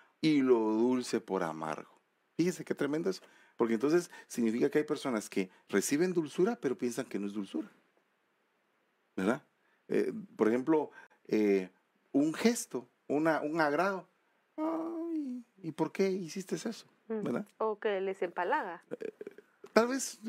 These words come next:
Speaker 1: o les empalaga, o les cae mal, o simplemente no ven que eso sea parte del sentido de vida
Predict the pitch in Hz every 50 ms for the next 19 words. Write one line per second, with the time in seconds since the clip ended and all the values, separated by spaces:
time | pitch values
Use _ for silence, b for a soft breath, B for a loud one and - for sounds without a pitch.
0 | - - 147 147 135 127 113 - 117 101 - 101 90 90 101 117 131 147 160 156
1 | 147 131 127 B B B B B - 117 117 113 104 98 - - 104 95 92 87
2 | 82 87 110 135 143 147 143 139 139 135 131 B B B B B B B - -
3 | 110 107 101 - 135 135 135 135 131 135 143 139 135 147 143 135 - b b b
4 | b b b _ - 104 110 117 120 127 131 131 127 123 131 139 147 151 - -
5 | _ - - 113 104 101 107 101 120 117 - - 120 117 113 107 - _ _ _
6 | _ _ _ _ - - 120 123 - - - 135 120 110 98 95 - - - 92
7 | 87 80 - - 113 110 110 117 120 127 131 123 127 113 101 117 -